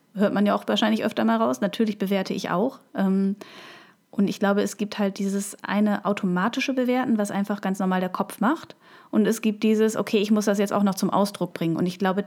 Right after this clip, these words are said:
da kann man ein-, ansetzen, ne? Kann man schon in Social Media mit ansetzen, kann man auch im Alltag mit ansetzen, dass wenn ich jetzt irgendwie eine Bewertung hab, muss ich die jetzt raushauen oder, ähm,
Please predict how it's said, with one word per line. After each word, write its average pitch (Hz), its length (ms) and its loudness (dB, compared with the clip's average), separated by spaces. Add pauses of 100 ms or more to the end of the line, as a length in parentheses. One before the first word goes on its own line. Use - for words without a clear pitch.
da 226 240 0
kann 233 220 -2
man 214 120 0
ein-, 208 280 0
ansetzen, 185 500 0
ne? 240 240 0 (680)
Kann - 140 -2
man 190 100 2
schon 202 180 0
in 190 100 0
Social 208 260 0
Media 247 320 2
mit 240 140 0
ansetzen, 233 420 0
kann 214 120 -2
man 196 100 2
auch 180 40 -2
im 190 80 -2
Alltag 220 320 2
mit 220 100 0
ansetzen, 208 440 0
dass 196 160 -2
wenn 190 140 0
ich 208 120 -2
jetzt 202 220 -4
irgendwie 202 220 2
eine 196 100 2
Bewertung 196 460 0
hab, - 260 -6
muss 214 140 4
ich 214 100 2
die 196 100 -4
jetzt 196 200 0
raushauen 254 680 0
oder, 202 460 2
ähm, 196 320 0